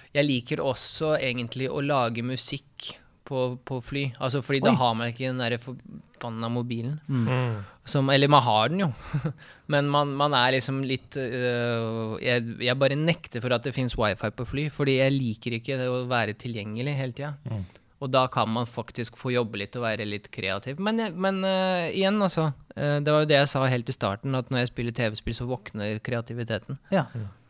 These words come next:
Speaker 1: Og jeg klarer ikke å kose meg for lenge heller. Jeg, jeg er sånn som må hele tiden videre. Så halvannen time med et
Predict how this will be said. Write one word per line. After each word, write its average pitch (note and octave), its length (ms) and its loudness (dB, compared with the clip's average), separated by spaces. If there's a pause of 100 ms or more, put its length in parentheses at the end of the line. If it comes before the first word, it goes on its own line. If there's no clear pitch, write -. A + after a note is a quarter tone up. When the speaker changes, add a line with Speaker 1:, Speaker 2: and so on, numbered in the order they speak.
(220)
Speaker 1:
Og D3 160 4
jeg D3 100 8
klarer D3 220 8
ikke E3+ 160 -2
å - 80 -16
kose C#3+ 420 0
meg A#2+ 160 2
for C#3 140 -2
lenge B2 240 0
heller. C3 260 0
Jeg, C#3 280 4 (100)
jeg C3+ 100 4
er C3+ 140 4
sånn B2 180 -2
som C3 160 0
må A2+ 220 -2
hele A2+ 240 -2
tiden A#2+ 160 2
videre. A2+ 320 -4 (180)
Så C#3 140 -2 (260)
halvannen B2 400 4
time A2 320 -2
med A2 800 0
et - 160 -20